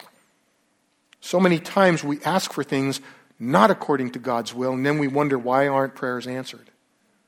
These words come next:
I find it amusing when people pray about sports or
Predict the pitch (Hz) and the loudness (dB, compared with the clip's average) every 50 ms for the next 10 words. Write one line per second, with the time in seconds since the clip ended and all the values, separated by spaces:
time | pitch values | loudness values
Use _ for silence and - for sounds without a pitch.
0 | _ _ _ _ _ _ _ _ _ _ _ _ _ _ _ _ _ _ _ _ | _ _ _ _ _ _ _ _ _ _ _ _ _ _ _ _ _ _ _ _
1 | _ _ _ _ _ _ _ _ _ _ _ _ _ _ _ _ _ _ _ _ | _ _ _ _ _ _ _ _ _ _ _ _ _ _ _ _ _ _ _ _
2 | _ _ 117 117 - - 147 143 143 139 127 120 117 117 123 135 143 139 131 135 | _ _ -8 -8 0 4 4 4 4 2 0 -2 -2 -2 0 0 0 0 0 -2
3 | 123 120 113 113 117 - 131 131 131 120 113 - - 135 127 123 123 120 117 117 | -2 -2 -2 -4 -4 -4 -6 -6 -6 -10 -16 -8 -2 2 2 4 4 2 0 0
4 | 117 113 113 110 110 - - _ _ _ _ _ _ _ _ _ _ _ _ _ | 0 -2 -2 -4 -6 -12 -20 _ _ _ _ _ _ _ _ _ _ _ _ _
5 | _ _ _ _ _ _ _ _ _ _ _ - - - - _ 127 127 127 127 | _ _ _ _ _ _ _ _ _ _ _ -10 -10 -10 -8 _ -2 -2 -2 -2
6 | 127 - - - - - - - _ _ _ _ _ _ _ _ _ _ _ _ | -4 -8 -10 -10 -10 -10 -12 -16 _ _ _ _ _ _ _ _ _ _ _ _
7 | _ _ - 117 107 107 107 101 98 98 | _ _ -16 -14 -12 -12 -12 -14 -16 -18